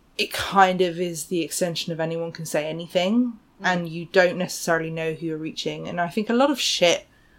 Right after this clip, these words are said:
Speaker 1: <sighs> it's, it's a little bit of an echo of Tumblr and
Speaker 2: Yeah.
Speaker 1: things like that.
Speaker 2: Yeah.
Speaker 1: But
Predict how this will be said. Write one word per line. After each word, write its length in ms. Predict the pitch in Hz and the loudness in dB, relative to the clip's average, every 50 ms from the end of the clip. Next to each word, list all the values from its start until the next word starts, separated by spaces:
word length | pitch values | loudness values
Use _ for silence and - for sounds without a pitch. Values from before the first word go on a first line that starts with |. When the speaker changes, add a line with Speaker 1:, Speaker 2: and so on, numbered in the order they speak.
| - _ _ _ _ _ _ _ _ _ - _ - - - - - - _ _ _ _ _ _ _ _ _ _ _ | -20 _ _ _ _ _ _ _ _ _ -20 _ -20 -20 -20 -20 -20 -20 _ _ _ _ _ _ _ _ _ _ _
Speaker 1:
<sighs> 40 | - - - - - - - - - - - - - - - - - - | -6 -2 -2 0 0 0 -2 -4 -4 -6 -8 -8 -10 -10 -12 -14 -2 2
it's, 160 | - 240 - | 2 4 4
it's 220 | - 208 208 - 202 | 4 4 4 4 4
a 20 | |
little 180 | 214 226 220 202 | 4 4 6 6
bit 80 | 202 | 4
of 60 | 185 170 | 4 2
an 100 | 170 151 | 0 -2
echo 480 | 156 165 - - 160 151 151 160 185 - - - _ _ _ - _ _ _ _ _ _ _ - | -2 -4 -4 -4 -6 -4 -4 -6 -8 -10 -14 -20 _ _ _ -20 _ _ _ _ _ _ _ -2
of 420 | 175 170 165 156 147 147 - - - | 2 4 4 4 2 0 -6 -12 -4
Tumblr 500 | - - 170 165 160 147 147 165 180 - - - | -2 -2 0 0 -2 -2 -4 -4 -6 -8 -8 -6
and 100 | 220 196 | -2 0
Speaker 2:
Yeah. 80 | 202 170 | 0 0
Speaker 1:
things 160 | 160 160 - | 0 -2 -6
like 120 | 151 - | -6 -4
that. 260 | - 160 160 180 - - - - | -2 -2 -2 -2 -4 -6 -12 -14
Speaker 2:
Yeah. 180 | 190 185 160 156 - _ | -12 -12 -12 -12 -4 _
Speaker 1:
But 440 | - 185 175 160 151 110 - - | 6 6 8 8 6 4 2 0